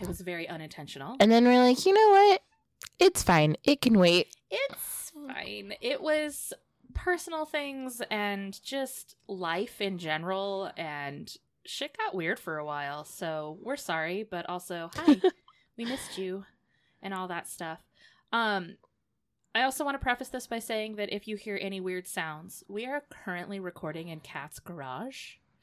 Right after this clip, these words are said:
Speaker 2: Yeah, so, like, traffic, um, planes.
Speaker 1: Children.
Speaker 2: Yeah, usually it's pretty quiet on my street, so it shouldn't be too crazy.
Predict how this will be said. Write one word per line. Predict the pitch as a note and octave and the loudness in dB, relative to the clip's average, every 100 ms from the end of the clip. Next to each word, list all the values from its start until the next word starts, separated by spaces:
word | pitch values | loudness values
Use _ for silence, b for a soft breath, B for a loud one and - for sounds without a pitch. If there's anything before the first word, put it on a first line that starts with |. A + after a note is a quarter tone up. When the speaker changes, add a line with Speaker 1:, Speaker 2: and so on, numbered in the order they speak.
| - | 2
Speaker 2:
Yeah, | G#3 G3 F3+ | 4 6 2
so, | - - G#3 | 0 6 8
like, | G3+ F#3+ - - - - | 8 6 2 -6 -16 -6
traffic, | - G#3 G#3 G3+ G3 - - | 4 6 6 6 4 2 2
um, | F3+ E3 D#3+ E3 | 4 4 2 -2
planes. | - B3 B3+ B3+ B3 B3 A#3+ A3+ - - | 0 2 4 4 2 0 -2 -6 -10 -12
Speaker 1:
Children. | - A3 G#3+ G#3+ G#3+ G#3 G#3 G3 _ _ _ _ _ _ _ _ _ | -10 -8 -6 -6 -6 -6 -10 -12 _ _ _ _ _ _ _ _ _
Speaker 2:
Yeah, | - C#4 C#4 | 4 6 6
usually | B3+ C4 F#4 A4 | 8 8 10 10
it's | G#4 | 8
pretty | - B3+ B3 | 6 4 2
quiet | - F3+ F#3 F3 | 4 8 8 8
on | E3+ F#3 | 6 6
my | F3+ | 6
street, | F3+ - E3+ E3 - | 6 4 4 4 0
so | - G3+ F#3 F#3 F3+ | 2 6 8 8 6
it | G#3 | 4
shouldn't | - B3+ C4 | 4 4 4
be | A3 | 4
too | - E3+ | 4 2
crazy. | - E3 F#3 F3 G3 | 2 0 0 -2 -4